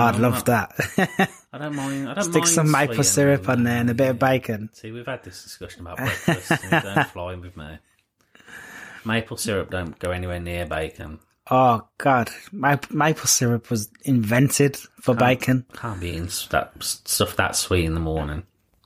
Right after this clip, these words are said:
Speaker 2: Possibly brunch, but not. No way in the morning.
Speaker 1: Oh yeah, Jam versus Custard as well. There's, shout out to them. Best donuts around by far.
Speaker 2: I haven't had one.
Speaker 1: Unbelievable.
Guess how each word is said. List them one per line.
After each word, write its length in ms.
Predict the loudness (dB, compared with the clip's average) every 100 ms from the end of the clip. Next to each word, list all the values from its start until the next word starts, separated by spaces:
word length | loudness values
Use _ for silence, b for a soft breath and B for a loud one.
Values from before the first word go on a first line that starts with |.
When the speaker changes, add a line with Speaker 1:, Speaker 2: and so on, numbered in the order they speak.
| -4
Speaker 2:
Possibly 520 | 0 2 2 2 2
brunch, 520 | 4 2 2 -4 -10 -6
but 100 | -2
not. 300 | 0 0 -4 _ -20 -20 -20 _ -20 -20 -20 -20 _
No 300 | -8 -4 0
way 140 | 0 0
in 60 |
the 40 | 0
morning. 420 | -2 -2 -4 -6 -10 _ _ -2
Speaker 1:
Oh 80 | 0
yeah, 140 | 2
Jam 260 | 4 4 4
versus 300 | 4 4 2
Custard 420 | 2 2 4 2
as 100 | 4
well. 240 | 2 2 -2
There's, 300 | -4 -4 -8 _ _ _ _ -4
shout 420 | 2 4 4 2
out 100 | 0
to 100 | 0
them. 360 | 2 0 -2 -20 _ _ _
Best 240 | 0 0 2
donuts 380 | 4 2 0 0
around 440 | 2 2 0 -4 0
by 140 | 0
far. 400 | 4 2 2 0 -2
Speaker 2:
I 60 |
haven't 220 | 0 0 -2
had 140 | -4
one. 240 | -6 -8 -12 _ _ 2
Speaker 1:
Unbelievable. 800 | 4 6 6 4 2 0 -2